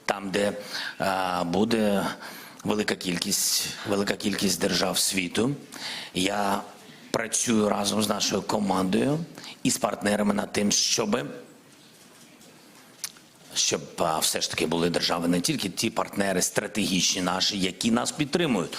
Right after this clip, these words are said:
у будь-якому випадку з перших днів, хвилин, секунд цієї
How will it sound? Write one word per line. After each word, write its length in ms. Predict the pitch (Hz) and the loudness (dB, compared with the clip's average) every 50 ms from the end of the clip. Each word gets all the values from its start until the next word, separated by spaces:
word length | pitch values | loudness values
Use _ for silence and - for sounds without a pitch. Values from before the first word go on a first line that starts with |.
| - - | -6 -2
у 40 | - | 0
будь-якому 440 | 101 107 113 110 107 101 - 113 110 | 2 2 2 2 0 0 0 0 2
випадку 480 | 101 104 101 - 123 127 120 - 127 117 | 2 0 0 0 -2 -4 -4 -2 -2 -2
з 60 | - | 0
перших 380 | - 104 95 87 - 120 110 | 0 0 0 0 0 0 0
днів, 260 | 92 98 113 127 127 127 - - - - - - - - | 2 2 2 2 0 -4 -6 -8 -8 -8 -10 -12 -12 -8
хвилин, 420 | - - 92 90 95 113 127 117 - | -4 0 2 2 4 4 4 4 2
секунд 500 | - - 92 - - 92 76 67 - - - - - - - - - - | 2 0 0 2 2 2 2 2 0 -2 -4 -4 -6 -8 -8 -8 -4 -2
цієї 600 | - - - 98 98 98 92 90 87 87 - | -2 0 2 2 4 4 4 4 4 2 2